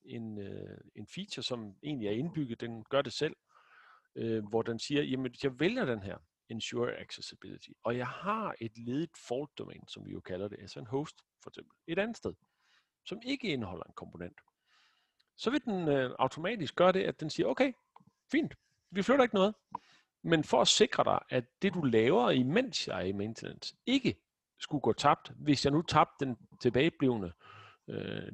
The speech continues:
del af det her, øh, objekt, så skriver jeg ændringerne som sådan en delta, øh, på et ledet fault domain." Så skulle der nu ske det helt, øh, fantastiske, at man så tabte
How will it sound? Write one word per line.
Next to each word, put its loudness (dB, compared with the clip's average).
del 2
af -8
det 0
her, 0
øh, -16
objekt, 0
så 0
skriver 2
jeg 0
ændringerne 0
som -8
sådan -4
en -2
delta, 2
øh, 4
på 6
et 2
ledet 2
fault 0
domain." -14
Så -8
skulle 6
der 6
nu 8
ske 2
det 4
helt, 0
øh, -2
fantastiske, 2
at 4
man 4
så 4
tabte 6